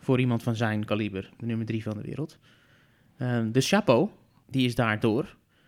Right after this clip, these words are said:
Verder in dat gedeelte is volgens mij niet zo heel veel, eh, bijzonders. Dus als we dan iets naar beneden gaan, Nadal, dan wordt het interessant. Want die heeft wel, eh, de kwartfinale gehaald. Waar ik,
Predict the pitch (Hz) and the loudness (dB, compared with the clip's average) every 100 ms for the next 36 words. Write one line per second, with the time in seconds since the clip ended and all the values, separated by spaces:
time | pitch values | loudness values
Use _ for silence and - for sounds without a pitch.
0 | _ _ _ - 151 151 127 123 156 - | _ _ _ 0 4 4 4 4 4 6
1 | 156 135 127 123 135 127 123 117 120 117 | 6 6 4 2 2 0 0 0 0 0
2 | 120 139 127 135 117 110 104 110 107 107 | 4 4 4 4 4 2 -2 -4 -4 -6
3 | 110 117 131 123 131 - 120 110 - 123 | -6 -2 0 2 0 -4 -8 -6 -6 -4
4 | 131 123 - _ - 170 170 147 147 151 | -2 -2 -4 _ -6 2 4 6 6 6
5 | 139 117 220 - _ _ _ _ _ - | 2 -2 -4 -6 _ _ _ _ _ 0
6 | 139 131 113 - - _ _ 151 143 165 | 4 6 4 2 -12 _ _ -2 0 2
7 | 165 165 139 117 180 - _ _ _ _ | 2 0 0 -2 -4 -10 _ _ _ _
8 | _ 135 147 120 - 170 190 160 147 135 | _ -2 2 2 2 0 0 0 0 -2
9 | - 117 110 98 101 151 - - _ _ | -2 -2 -2 -4 -6 -8 -14 -20 _ _
10 | _ - 120 - 165 - | _ -4 0 2 2 0